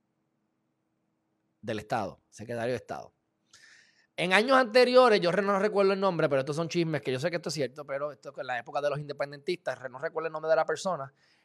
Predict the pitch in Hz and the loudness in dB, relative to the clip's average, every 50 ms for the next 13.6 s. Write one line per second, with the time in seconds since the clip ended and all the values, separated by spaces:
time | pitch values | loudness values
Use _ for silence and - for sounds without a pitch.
0 | _ - 131 - - 143 147 156 165 165 160 160 170 170 170 175 175 170 170 170 | _ -8 -8 -2 0 4 6 6 6 6 4 4 2 4 4 4 2 2 2 2
1 | 175 175 175 185 190 185 170 131 147 147 143 - - _ _ _ - 143 143 139 | 2 2 2 2 2 2 0 -2 -2 -4 -4 -6 -12 _ _ _ -10 -8 -8 -6
2 | 160 147 185 180 165 156 151 160 165 175 170 170 185 185 185 190 180 165 147 147 | -2 2 2 2 4 2 2 0 0 0 0 2 4 6 8 8 8 8 6 4
3 | 143 143 139 135 131 139 151 156 - 175 165 175 175 180 170 185 180 165 185 190 | 2 2 2 0 2 2 2 2 2 0 2 2 2 2 2 0 -4 -2 -2 -2
4 | 175 196 196 170 151 143 139 139 147 160 165 151 139 165 160 160 160 156 156 151 | 0 0 0 -2 -2 -6 -10 -12 -16 -18 -20 -12 -6 -2 0 0 0 0 0 0
5 | 143 139 143 151 156 156 160 165 151 165 165 160 143 139 151 _ _ _ _ _ | -2 -4 -6 -10 -14 -14 -14 -10 -4 -2 0 0 0 -2 -8 _ _ _ _ _
6 | _ _ _ _ _ _ _ - 127 135 151 139 139 127 120 - - - - _ | _ _ _ _ _ _ _ -8 -4 -4 -2 -2 -2 -2 -2 -4 -8 -10 -14 _
7 | _ _ _ _ _ - 143 120 113 113 - 123 127 113 117 120 127 135 147 151 | _ _ _ _ _ -8 -6 -4 -4 -4 -4 -6 -8 -6 -6 -6 -6 -4 -2 -2
8 | 160 147 139 143 147 139 - 127 131 135 131 _ _ - 139 131 135 127 135 143 | 0 0 0 0 0 -2 -6 -8 -8 -8 -10 _ _ -6 -4 -4 -4 -4 -6 -8
9 | - 170 165 185 175 175 190 180 - _ _ _ _ _ _ - - 120 127 131 | -6 -2 0 0 2 0 0 -2 -4 _ _ _ _ _ _ -12 -10 -8 -8 -8
10 | - 160 - 170 165 160 151 147 156 143 - 156 143 - - 120 - 139 143 147 | -8 -8 -8 -8 -6 -4 -4 -4 -4 -4 -6 -8 -8 -8 -8 -6 -2 -2 -2 -2
11 | 143 143 - _ _ _ _ _ _ _ _ _ _ _ _ - - _ - - | -4 -8 -12 _ _ _ _ _ _ _ _ _ _ _ _ -20 -20 _ -20 -20
12 | - - _ - 147 143 143 196 208 190 196 185 - - - - - - - 139 | -20 -20 _ -6 -4 -2 0 2 2 4 4 2 2 0 -8 -20 -12 -6 -6 -2
13 | 139 - 160 156 170 160 - 202 190 180 175 | 0 2 2 2 2 0 0 0 0 0 0